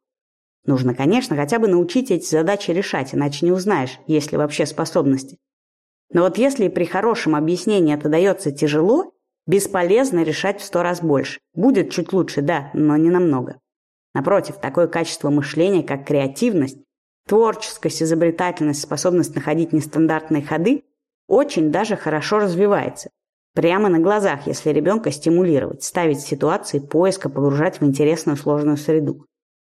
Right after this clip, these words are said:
Что касается третьей составляющей — умности, познавательной активности, любознательности, способности ставить задачи, то она вообще определяется средой, условиями,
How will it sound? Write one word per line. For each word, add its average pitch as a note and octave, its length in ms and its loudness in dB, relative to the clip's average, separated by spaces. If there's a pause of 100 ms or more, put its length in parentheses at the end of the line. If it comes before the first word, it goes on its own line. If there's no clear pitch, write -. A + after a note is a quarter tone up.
(680)
Что - 240 -2
касается E3+ 400 -2
третьей G3+ 460 2
составляющей — E3 800 -2
умности, D3+ 560 0 (300)
познавательной E3 580 2
активности, C#3 560 -2
любознательности, D#3 920 0 (300)
способности F#3+ 640 0
ставить E3 420 -2
задачи, E3 480 0
то E3+ 140 0
она A#3 140 2
вообще G3 480 0
определяется D3 600 0
средой, E3 540 0
условиями, C3+ 560 0